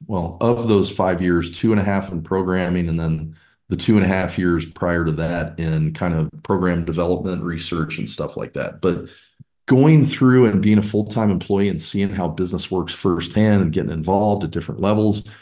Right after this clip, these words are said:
it just gave me a lot of confidence, right? I, I, I know how the business world works. I know at the pace it works. I know what they need for proof. I know how to make contracts. I know who to talk to. I know what business development looks like. So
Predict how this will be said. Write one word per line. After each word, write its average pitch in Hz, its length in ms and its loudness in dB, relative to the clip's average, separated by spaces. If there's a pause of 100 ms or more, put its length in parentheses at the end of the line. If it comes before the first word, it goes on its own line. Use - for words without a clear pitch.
(200)
it 135 40 0
just 190 200 4
gave 135 160 4
me 113 60 4
a 101 40 4
lot 90 180 2
of 78 60 -8
confidence, 147 540 -4
right? 92 160 -2
I, 95 220 -4
I, 90 120 -8
I 95 60 0
know 101 160 6
how 110 100 4
the 95 160 -2
business 90 320 -2
world 90 220 -4
works. 120 340 2
I 90 60 0
know 82 160 -2
at 82 80 -8
the 82 80 -10
pace 113 340 0
it - 120 -2
works. 107 440 0 (300)
I 98 60 -2
know 95 120 2
what 90 120 -2
they 90 100 2
need 82 200 -2
for 80 160 -10
proof. - 640 0
I 107 80 -6
know 87 140 -2
how 92 160 -2
to 85 80 -2
make 80 220 -2
contracts. 107 880 0 (260)
I 92 80 -2
know 92 160 4
who 87 160 2
to - 80 -2
talk 120 400 0
to. 104 340 2
I 87 60 -2
know 85 120 -4
what 80 120 -8
business 78 300 -4
development 104 460 2
looks 101 220 0
like. 95 380 -2 (280)
So 98 380 2